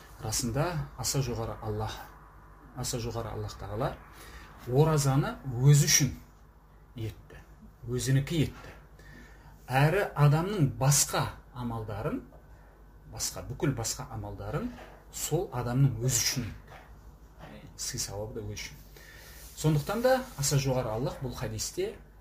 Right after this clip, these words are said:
не деп айтты? Адам баласының бүкіл амалдары ол үшін.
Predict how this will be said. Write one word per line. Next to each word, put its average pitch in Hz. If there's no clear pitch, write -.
не 120
деп 110
айтты? 107
Адам 131
баласының 127
бүкіл 151
амалдары 110
ол 123
үшін. -